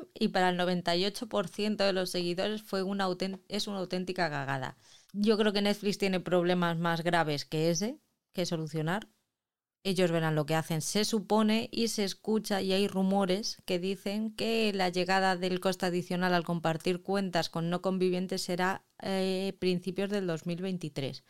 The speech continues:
Porque, claro, prohibirlo queda como feo. Entonces, pues, como no vam-, no van a poder evitar que se comparta, porque le daría muchísima mala publicidad, entonces te meten un coste adicional.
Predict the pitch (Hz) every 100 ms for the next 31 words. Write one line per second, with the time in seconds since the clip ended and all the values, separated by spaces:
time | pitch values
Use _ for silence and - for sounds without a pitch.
0 | _ _ _ _ 175 156 175 175 165 165
1 | 175 160 202 214 233 - _ 190 196 196
2 | 180 151 - 135 127 165 170 190 190 202
3 | - _ 180 156 - - 170 170 185 214
4 | 220 226 226 233 233 226 214 214 220 208
5 | 208 190 202 - - 214 214 214 202 214
6 | 208 - - - _ _ _ _ - 170
7 | 165 165 160 170 180 175 170 185 185 180
8 | 175 175 180 190 180 196 196 180 196 202
9 | 214 - - - _ _ 185 185 190 202
10 | 202 214 202 190 180 175 160 135 131 123
11 | 135